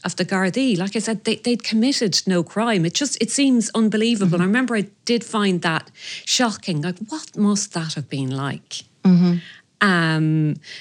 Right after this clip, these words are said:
Speaker 1: so in the book, there is, there is one character who, who does manage to escape. And I, I think she was really the, the idea,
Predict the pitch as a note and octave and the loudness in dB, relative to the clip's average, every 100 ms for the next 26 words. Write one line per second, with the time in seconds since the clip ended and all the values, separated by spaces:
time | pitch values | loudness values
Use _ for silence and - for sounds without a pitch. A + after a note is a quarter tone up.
0 | - - - G#3 F#3+ - A#3 A#3 A3 - | -10 -4 2 4 2 0 0 2 2 2
1 | A3+ - - E3 F#3+ F3+ G3 F#3+ D3+ - | 0 0 -6 -2 0 2 2 2 0 -4
2 | F3+ F#3 F3 F#3+ F3+ - F#3+ F#3 - E3 | -2 0 0 0 0 -2 -2 0 0 0
3 | C#3+ C#3+ D#3+ E3 - D#3+ C#3+ F#3 F#3+ D3+ | -2 0 -2 -2 -2 -2 2 2 2 0
4 | - - E3 D#3+ C#3+ - - - D#3+ C#3 | -4 -2 0 0 0 -2 -4 -2 0 0
5 | - D#3+ D3+ A#2 - - E3 D#3+ D#3 E3+ | -2 0 0 -2 -4 -2 0 0 0 -2
6 | - F#3 - G3 F#3 F3 C#3+ - - - | 0 0 0 2 4 2 0 -6 -14 -18
7 | - - - - - - G#3 G3+ F#3+ D#3+ | -16 -16 -16 -16 -18 -2 2 4 4 0
8 | D#3+ E3+ F#3+ F3+ F3+ - G3 F#3+ D#3+ D#3 | -4 2 4 4 2 2 2 4 2 -2